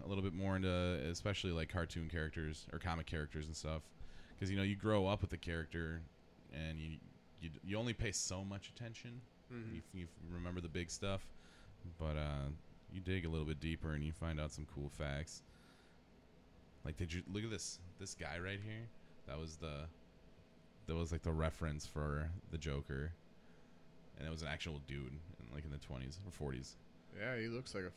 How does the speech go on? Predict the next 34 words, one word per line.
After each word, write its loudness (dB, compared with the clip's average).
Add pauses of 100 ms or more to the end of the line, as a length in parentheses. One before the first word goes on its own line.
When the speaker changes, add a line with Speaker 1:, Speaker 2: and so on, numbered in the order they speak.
Speaker 2:
fucking -4
psychopath. -4
Speaker 1:
Yeah, 2
it 0
looks 2
like -2
the -4
Joker. -2 (800)
Like, -6 (460)
<laughs> 6
it 2
looks 8
like 4
the -2
Joker, 2
if 2
it -4
Speaker 2:
Probably 4
Speaker 1:
were 6
Speaker 2:
a 4
Speaker 1:
just 4
Speaker 2:
sweetheart 8
Speaker 1:
me. 8
Speaker 2:
of 6
a 4
guy, 6
too, 4
though. 12
Speaker 1:
<laughs> 12
Speaker 2:
Just 8
the 12
nicest 12
guy. 12
Speaker 1:
Yeah, 12